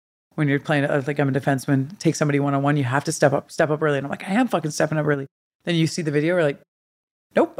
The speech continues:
I guess it wasn't." <laughs> Like, but, um, until you, until you see it. And I remember thinking, like, "Oh, I just don't wanna,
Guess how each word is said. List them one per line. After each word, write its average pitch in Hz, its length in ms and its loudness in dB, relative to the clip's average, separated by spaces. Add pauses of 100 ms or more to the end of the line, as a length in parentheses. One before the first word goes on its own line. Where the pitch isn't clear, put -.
I 151 180 4
guess 170 200 -6
it 196 60 0
wasn't." 160 380 0
<laughs> 220 80 2
Like, 170 220 0 (300)
but, 165 280 4 (100)
um, 151 380 0
until 165 300 0
you, 139 400 0 (460)
until 160 220 2
you 143 140 2
see 180 280 -2
it. 170 120 0
And 165 100 -2
I 151 40 2
remember 147 320 2
thinking, 151 300 -4
like, 147 220 -2
"Oh, - 60 -6
I 156 100 2
just 143 160 -6
don't 170 120 0
wanna, 156 240 0